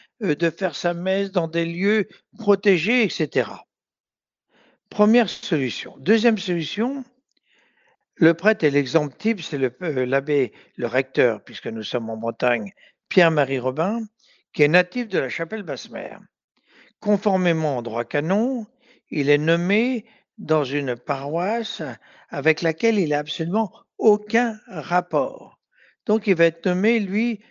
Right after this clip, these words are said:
au Pèlerin, c'est-à-dire au sud-ouest, euh, de, euh, la rive gauche de la Loire, et le Pèlerin est très célèbre parce que c'est la paroisse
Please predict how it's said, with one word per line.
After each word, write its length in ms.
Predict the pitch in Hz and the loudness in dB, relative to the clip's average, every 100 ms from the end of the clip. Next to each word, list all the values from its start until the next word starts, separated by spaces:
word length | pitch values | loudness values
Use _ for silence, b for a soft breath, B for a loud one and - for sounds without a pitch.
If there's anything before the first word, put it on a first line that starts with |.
| b | b
au 140 | - 147 | -2 -2
Pèlerin, 640 | - 202 180 165 175 214 196 b b | 4 4 4 0 -2 -4 -6 b b
c'est-à-dire 840 | - 180 160 170 160 170 156 127 - b _ - | -4 -4 2 2 4 2 2 0 -2 b _ 0
au 140 | 143 | 0
sud-ouest, 920 | 123 - 220 185 170 180 165 - - 117 - b _ - | 0 -4 -4 -2 2 4 2 -6 -10 -12 -12 b _ -6
euh, 160 | 123 127 | -2 -2
de, 160 | 123 | 4
euh, 460 | 147 143 143 127 120 | 4 4 2 -2 -2
la 200 | 120 123 | 0 0
rive 200 | 120 143 | 0 -6
gauche 320 | 139 180 160 | 0 0 0
de 100 | 120 | -4
la 160 | 120 113 | -4 -4
Loire, 500 | 113 131 160 202 208 b b b | -4 -4 -2 -2 -4 b b b
et 180 | 190 160 | 2 4
le 100 | 160 | 4
Pèlerin 380 | 160 156 165 190 | 2 0 2 0
est 60 | |
très 200 | 156 - | -2 -6
célèbre 420 | 147 160 156 233 190 b b _ | -4 -4 -2 -4 -4 b b _
parce 260 | - 160 - | -2 -2 -2
que 240 | - 202 | 0 2
c'est 280 | 190 - 170 | 2 -2 -4
la 140 | 160 143 | -2 -6
paroisse 680 | - 156 156 175 185 - | -4 -6 -2 -2 -2 -6